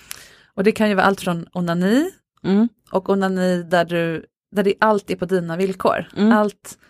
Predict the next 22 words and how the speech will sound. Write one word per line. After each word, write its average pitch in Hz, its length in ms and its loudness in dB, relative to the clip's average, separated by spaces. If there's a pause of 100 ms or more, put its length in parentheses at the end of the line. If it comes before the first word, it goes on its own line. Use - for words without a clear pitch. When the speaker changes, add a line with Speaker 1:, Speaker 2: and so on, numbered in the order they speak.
(160)
Speaker 1:
där 202 100 2
du 202 80 4
bara 185 220 4
övar 202 420 4
på 156 260 0 (120)
hur 202 140 -2
Speaker 2:
Mm. 190 100 2
Speaker 1:
det 190 60 -2
känns 170 380 -6
när 175 60 -4
det 170 60 -6
känns 165 320 -8
bra. - 300 -2 (160)
Speaker 2:
Mm. 190 200 -2 (200)
Speaker 1:
För 196 60 -4
vid 202 140 4
onani 220 360 0
så 247 100 -6
finns 190 200 -6
det 185 100 -2
ju 185 80 2
ingenting 180 920 -4